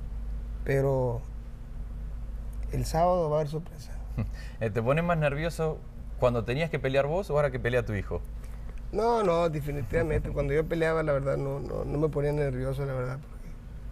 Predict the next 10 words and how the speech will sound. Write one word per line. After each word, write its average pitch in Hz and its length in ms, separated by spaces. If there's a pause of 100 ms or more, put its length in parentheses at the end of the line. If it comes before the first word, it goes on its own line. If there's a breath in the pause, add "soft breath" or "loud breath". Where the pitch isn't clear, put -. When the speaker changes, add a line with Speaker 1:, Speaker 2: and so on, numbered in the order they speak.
(1040)
Speaker 1:
no, 170 200
no, 151 240
es 151 80
más 160 180
difícil 156 400
de 147 120
pelear 151 260
a - 20
tus - 220
hijos 123 260